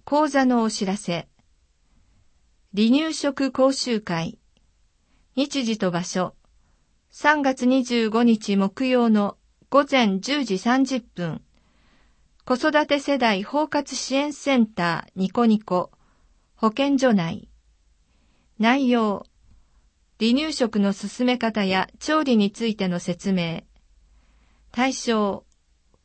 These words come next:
おおむね四から六ヶ月の子どもの保護者、先着六組。申し込みと詳細。事前に保健所健康増進課へ。電話、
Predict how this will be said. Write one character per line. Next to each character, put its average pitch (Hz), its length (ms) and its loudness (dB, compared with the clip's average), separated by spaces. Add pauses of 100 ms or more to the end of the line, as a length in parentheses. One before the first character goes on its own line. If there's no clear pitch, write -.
(260)
お 294 180 4
お 311 40 0
む 285 140 0
ね 262 420 0
四 285 240 0
か 240 140 0
ら 214 120 2
六 202 200 -2
ヶ 285 140 0
月 269 260 0
の 202 220 2
子 214 160 -2
ど 285 120 4
も 285 140 0
の 269 120 2
保 220 180 -4
護 240 100 0
者、 170 320 -4 (120)
先 262 300 -2
着 233 300 -2
六 226 260 -2
組。 160 340 -6 (1160)
申 277 160 4
し - 80 -12
込 277 140 -2
み 262 160 0
と 233 120 -2
詳 208 280 -4
細。 180 400 -6 (760)
事 214 180 -2
前 294 180 2
に 269 400 -2 (100)
保 220 200 -4
健 294 300 -2
所 254 320 0
健 294 360 -4
康 277 220 2
増 247 240 0
進 240 280 0
課 196 160 -2
へ。 180 220 -4 (920)
電 269 280 0
話、 233 260 0